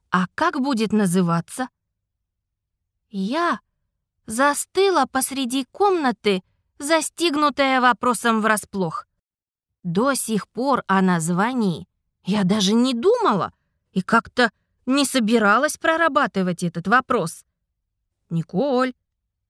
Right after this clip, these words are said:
Ред помахал перед моим лицом рукой. «Ты в порядке?» «Ага. Только я до сих пор название не придумала». «Так,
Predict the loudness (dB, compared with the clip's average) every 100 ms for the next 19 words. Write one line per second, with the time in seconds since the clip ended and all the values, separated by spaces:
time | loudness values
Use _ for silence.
0 | _ -2 2 0 -2 _ _ _ 2 2
1 | 2 2 0 0 0 0 2 2 2 2
2 | 0 2 2 2 0 0 0 -4 _ _
3 | _ _ -12 -6 -2 0 0 -4 -8 -10
4 | _ _ _ _ _ _ _ -2 0 0
5 | -4 -6 _ _ _ _ _ _ -4 -4
6 | 0 0 0 -2 -2 -4 -6 -2 0 0
7 | -4 _ _ _ -2 0 0 0 0 2
8 | 2 2 0 0 -2 0 2 2 0 -6
9 | _ _ _ _ _ _ _ _ _ _
10 | _ -4 0 0 -2 -8 _